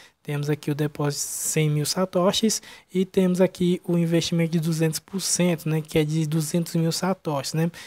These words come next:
E aqui em quarenta dias. Temos o plano de cinco bitcoins, é, e também temos aqui, é, de quarenta dias, né? Um, é, mínimo das, de depósito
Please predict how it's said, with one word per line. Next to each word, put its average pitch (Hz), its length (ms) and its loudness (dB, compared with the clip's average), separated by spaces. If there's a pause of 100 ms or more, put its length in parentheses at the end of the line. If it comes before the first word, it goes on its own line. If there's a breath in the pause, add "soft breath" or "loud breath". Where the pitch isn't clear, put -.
(160 loud breath)
E 165 60 -4
aqui 165 220 -2
em 180 60 0
quarenta 185 520 2
dias. 151 460 -2 (280 loud breath)
Temos 165 280 0
o 170 80 0
plano 160 280 0
de 151 120 -4
cinco - 260 -4
bitcoins, 196 720 0 (400 loud breath)
é, 160 380 4 (200)
e 160 220 -2
também 175 380 2
temos 180 500 2
aqui, 175 460 2 (340)
é, 156 140 -2
de 151 160 -4
quarenta 180 500 2
dias, 185 360 4
né? 180 260 2 (160)
Um, 156 180 -4 (140)
é, 156 200 0
mínimo 170 460 2
das, 156 580 0
de 156 140 -2
depósito 170 720 0